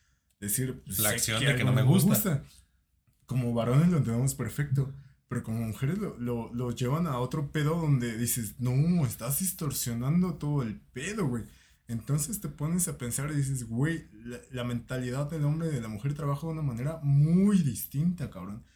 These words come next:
Speaker 1: Y para que exista ese nivel de, de empatía, tal vez, entre varones, se dé muy chido. Dice, "Ah, ok, te entiendo, cabrón, estás sufriendo ese pedo, tal vez no lo he vivido, pero mira, por empatía te puedo decir bla, bla, bla".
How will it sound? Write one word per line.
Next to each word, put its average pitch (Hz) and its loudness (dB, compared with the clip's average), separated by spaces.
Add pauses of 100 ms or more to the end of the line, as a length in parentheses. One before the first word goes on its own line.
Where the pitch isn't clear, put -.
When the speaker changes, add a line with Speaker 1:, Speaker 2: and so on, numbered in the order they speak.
(360)
Speaker 1:
Y 117 -4
para - -6
que 131 -10
exista 170 -6
ese 180 2
nivel 165 2
de, 156 0
de 113 -6
empatía, 127 0
tal 170 -4
vez, 196 -4
entre 143 0
varones, 123 -2
se 147 -2
dé 131 -2
muy 139 4
chido. 160 -2
Dice, 135 -2
"Ah, 143 0
ok, 139 -2 (180)
te 139 -2
entiendo, 127 -2
cabrón, 131 -2
estás 123 -6
sufriendo 120 -8
ese 110 -8
pedo, 185 -6
tal 131 -4
vez 135 -2 (300)
no 120 0
lo 160 6
he 233 6
vivido, 240 0
pero 143 2
mira, 131 4
por 120 -4
empatía 139 0
te - -8
puedo 113 -6
decir - -8
bla, 113 -8
bla, 120 -6
bla". 135 -4